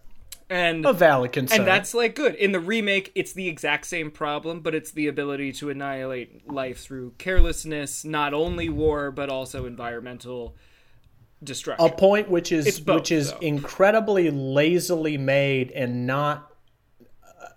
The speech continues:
Speaker 2: I mean, we'll, I guess we'll get into it when, when we're describing the plot, but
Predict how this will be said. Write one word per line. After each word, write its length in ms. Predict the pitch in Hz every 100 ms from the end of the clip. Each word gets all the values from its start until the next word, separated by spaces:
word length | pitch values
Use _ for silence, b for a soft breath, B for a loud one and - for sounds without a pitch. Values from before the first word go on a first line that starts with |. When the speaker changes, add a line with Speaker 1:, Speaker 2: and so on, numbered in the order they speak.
| -
Speaker 2:
I 100 | -
mean, 200 | 180 170
we'll, 160 | 156 190
I 120 | 165
guess 180 | 165 196
we'll 80 | 127
get 160 | 131 123
into 240 | 117 123
it 120 | 110
when, 300 | 110 107 104
when 220 | 120 110
we're 140 | 107 101
describing 520 | 107 - - 107 101
the 60 | 95
plot, 540 | - 113 101 95 127
but 420 | 156 156 120 -